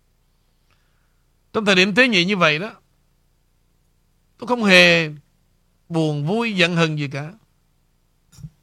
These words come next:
Tôi vẫn để việc cho <clears throat> Quốc là chồng của Yến Ly làm việc. Mà quý vị biết đó, một I T đó,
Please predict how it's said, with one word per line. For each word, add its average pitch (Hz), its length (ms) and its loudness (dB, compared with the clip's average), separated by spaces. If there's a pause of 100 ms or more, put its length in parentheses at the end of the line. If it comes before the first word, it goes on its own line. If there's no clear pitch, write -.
(960)
Tôi 196 100 -4
vẫn 196 240 -2
để 185 140 4
việc 180 320 2
cho 185 420 0 (200)
<clears throat> 147 260 -6 (440)
Quốc - 300 0
là 147 160 -4
chồng 160 260 2
của 165 60 -4
Yến 196 160 -6
Ly 185 100 0
làm 151 180 -2
việc. 113 220 -10 (1000)
Mà 151 120 -4
quý 196 80 -4
vị 190 100 -6
biết 226 240 -2
đó, 262 140 -6 (180)
một 156 160 -12
I 214 420 -2
T 220 40 -6
đó, 247 100 -6